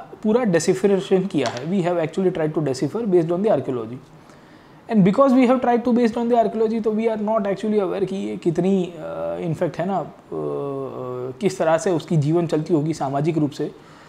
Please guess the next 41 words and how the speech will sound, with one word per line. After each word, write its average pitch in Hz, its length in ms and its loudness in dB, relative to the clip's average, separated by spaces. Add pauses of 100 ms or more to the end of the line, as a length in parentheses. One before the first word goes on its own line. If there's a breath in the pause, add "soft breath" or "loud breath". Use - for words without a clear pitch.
(480 loud breath)
तो 247 80 4
सामाजिक 226 560 4
रूप 277 160 6
से 277 140 0
हमको 247 220 2
जो 220 220 6
भी 262 120 4
चीज़ों 233 320 2
का 240 380 -4 (100)
development 190 520 2
मिला 147 200 2
है, 117 200 -8 (320)
the 156 120 -4
things 208 300 2
that 175 240 2
we 160 160 0
have 165 220 -2
understood 165 380 2 (300)
based 156 240 4
on 143 100 -2
the 143 100 -6
society, 147 440 -2 (680 loud breath)
वो 220 100 6
है 226 120 4
आर्कियोलॉजी 185 580 2
के 175 120 -2
ऊपर 113 240 -4
से। 127 180 -14
मतलब 226 340 -8 (180)
आर्कियोलॉजी 226 520 4
ही 277 180 8
हमको 254 280 2
जानकारी 208 500 2
देती 185 280 4
है 220 100 0
कि 214 140 -4
इनका 196 180 -2
समाज 175 400 0
कैसा 160 300 -2
होता 147 340 -2
होगा, 147 480 0